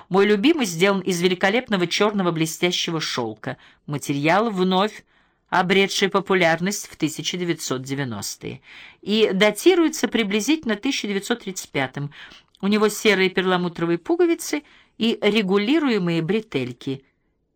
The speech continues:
Ярлык гласит, что это эксклюзив от Кестас.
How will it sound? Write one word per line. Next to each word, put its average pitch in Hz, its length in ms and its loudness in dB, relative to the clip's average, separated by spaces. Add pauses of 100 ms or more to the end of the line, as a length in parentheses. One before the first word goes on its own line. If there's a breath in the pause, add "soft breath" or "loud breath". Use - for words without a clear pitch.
(120)
Ярлык 233 580 2
гласит, 190 480 0
что - 320 0
это 220 360 2
эксклюзив 208 840 -2
от 285 200 -2
Кестас. - 720 -6